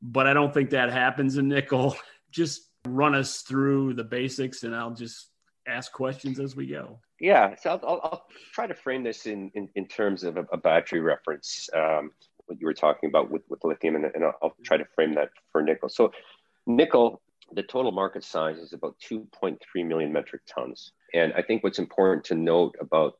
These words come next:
Speaker 2: about nickel is that seventy-five percent of the world's nickel goes into stainless steel, called three hundred series stainless steel. Because of that dominance, what happens in stainless steel typically,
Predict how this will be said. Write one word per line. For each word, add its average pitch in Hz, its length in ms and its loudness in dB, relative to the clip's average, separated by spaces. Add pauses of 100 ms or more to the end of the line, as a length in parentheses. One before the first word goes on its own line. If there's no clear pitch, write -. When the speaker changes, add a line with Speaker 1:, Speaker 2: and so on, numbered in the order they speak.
(120)
Speaker 2:
about 76 260 0
nickel 76 340 -2
is 71 140 -6
that - 160 -6
seventy-five 95 800 2
percent - 260 0
of 76 60 2
the 73 60 -2
world's 73 340 -2
nickel 76 360 -2
goes 71 260 -4
into 71 200 -10
stainless 71 500 -6
steel, - 320 -10 (140)
called - 320 0
three 85 140 2
hundred 76 320 2
series 71 440 -2
stainless 67 360 -4
steel. 60 300 -6 (360)
Because 120 420 2
of 90 120 0
that 87 220 6 (240)
dominance, 78 800 -2
what 90 180 2
happens 87 320 4
in 82 80 -8
stainless 80 460 -6
steel 82 320 -2 (160)
typically, 76 600 -8